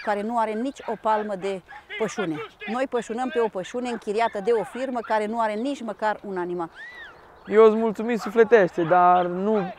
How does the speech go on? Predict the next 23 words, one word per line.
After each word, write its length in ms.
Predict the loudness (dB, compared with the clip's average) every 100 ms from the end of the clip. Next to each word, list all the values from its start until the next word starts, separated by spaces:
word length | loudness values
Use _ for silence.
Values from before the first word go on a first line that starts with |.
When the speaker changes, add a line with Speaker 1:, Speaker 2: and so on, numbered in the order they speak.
| 0
Speaker 2:
pe 120 | 2
partea 400 | 6 4 6 2
materială. 580 | 4 4 4 6 6 4 -2 -10 -10 -14 -20 -20 -20 -20 -20 -20 _
Adică 360 | -2 0 2 4
dețin 340 | 2 2 0
efectivul 420 | 0 0 0 0
ăsta 180 | 4 4
de 280 | 4 4 0 -6 -20 -20 -20 -20 -4
o 140 | 0 2
sută, 300 | 2 2 4
aproape 320 | 4 4 2
o 40 | 0
sută 260 | -2 0
de 120 | 2
vaci 280 | 6 6 6
și 480 | 4 -2 0 -2 -6 -12 _ _ _ _ _ _ -20 _ _ _ -2
o 420 | 2 2 0 -4
firmă 360 | -6 -4 0
respectivă 560 | 0 -2 -4 -4 -4 -2
de 80 | 0
aici, 180 | 0 0 -2
din 160 | -2
zonă, 580 | 0 2 2 0 -4